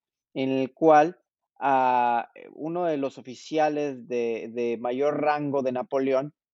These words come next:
se le envía a entregar un, un mensaje sumamente urgente al emperador y se le manda, eh, con un caballo,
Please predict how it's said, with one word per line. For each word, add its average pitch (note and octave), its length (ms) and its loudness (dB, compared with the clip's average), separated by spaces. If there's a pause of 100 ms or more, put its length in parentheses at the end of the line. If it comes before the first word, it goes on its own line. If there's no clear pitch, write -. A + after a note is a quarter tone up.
se C#3 160 -2
le C3 100 0
envía C#3+ 560 4
a C3 80 4
entregar B2+ 640 2 (180)
un, C#3+ 640 -4
un C#3 160 0
mensaje C3+ 600 2
sumamente C3 460 -4
urgente B2+ 440 -2
al A#2+ 80 2
emperador A#2+ 560 4 (960)
y D3+ 360 6
se D3+ 200 0
le B2+ 120 6
manda, C#3 640 6
eh, A#2 300 0
con B2 160 -4
un C3+ 120 -6
caballo, D3 500 4